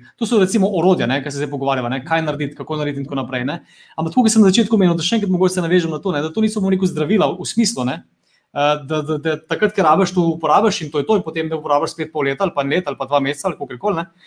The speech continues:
Ampak so to stvari, ki jih moraš dati v življenje noter vsak dan, ne. In zato je ta odločitev tako pomembna, zato da nekaj narediš, ne, potem je treba vsak dan na nečem delati in temu se reče lifestyle oziroma življenjski slog, ne, se strinjava, ne. Ker, ker to je osnova, ne, ne takrat, ko moraš, ampak ti moraš o tem delati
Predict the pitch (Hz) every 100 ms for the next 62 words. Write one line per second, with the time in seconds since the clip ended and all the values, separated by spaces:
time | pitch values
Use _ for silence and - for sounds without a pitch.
0 | - - - 151 160 214 190 220 202 185
1 | 180 185 180 151 165 175 180 185 175 175
2 | - 175 180 151 131 131 _ _ _ _
3 | 151 156 208 202 185 170 208 180 180 180
4 | 170 160 131 131 165 165 156 165 156 135
5 | 214 147 147 151 185 180 175 170 156 185
6 | 170 160 156 156 156 147 165 156 180 170
7 | 147 165 156 139 151 165 156 143 131 135
8 | 147 147 - _ - 147 165 - 147 175
9 | 170 - _ _ - 131 135 147 165 143
10 | 120 143 - - - _ - 151 - 160
11 | 160 _ _ _ 208 208 - 175 139 120
12 | 131 135 180 196 185 165 170 156 - -
13 | 143 151 202 196 180 165 185 143 151 214